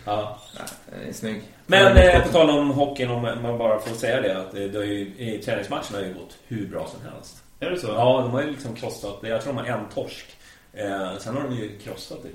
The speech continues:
Speaker 1: princip, eh, alla lag. Så att, eh, de är ju faktiskt, eh, jag har fått lite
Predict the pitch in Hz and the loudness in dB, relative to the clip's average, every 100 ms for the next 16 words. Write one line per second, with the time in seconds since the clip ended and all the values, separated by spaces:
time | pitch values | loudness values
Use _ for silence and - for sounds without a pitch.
0 | 80 82 - - - - - - - - | -16 -16 -16 -18 -18 -18 -18 -16 -12 -10
1 | - - - - - - - - 101 113 | -10 -12 -14 -18 -20 -16 -12 -8 -6 -4
2 | 120 143 143 135 127 123 - 120 120 107 | 0 0 0 0 -2 -2 -4 0 2 4
3 | 113 117 113 131 104 98 - 101 | 4 2 -2 -6 -6 -8 -4 -4